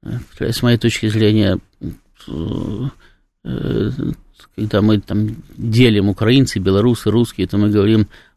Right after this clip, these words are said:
об этом самом, о, о, э, территориальной принадлежности, а не об этнической. То есть, в принципе, все один народ. По крайней мере, был когда-то. До тех пор, пока не стал делиться и воевать друг с другом.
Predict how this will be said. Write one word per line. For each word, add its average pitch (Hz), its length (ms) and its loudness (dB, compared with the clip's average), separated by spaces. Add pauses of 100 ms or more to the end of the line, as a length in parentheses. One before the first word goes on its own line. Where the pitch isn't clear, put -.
(100)
об 107 400 4
этом 95 240 -2
самом, - 500 -2 (160)
о, 101 760 0
о, 98 60 -4 (440)
э, - 800 -6 (120)
территориальной 117 640 2
принадлежности, 101 680 -2
а 104 80 -2
не 98 80 -2
об 98 140 -4
этнической. - 580 -8
То - 480 -18
есть, - 100 -10
в - 20 -20
принципе, - 380 -4
все - 180 -4
один 110 300 2
народ. 92 360 -4 (460)
По - 80 -2
крайней 139 200 4
мере, 127 120 6
был 104 160 2
когда-то. - 500 -12 (500)
До 117 160 2
тех 113 180 -2
пор, 113 200 -2
пока - 280 -6
не 101 100 -2
стал - 360 -6 (200)
делиться 110 560 0
и 90 100 -4
воевать 98 400 0
друг - 200 -12
с - 60 -18
другом. - 380 -18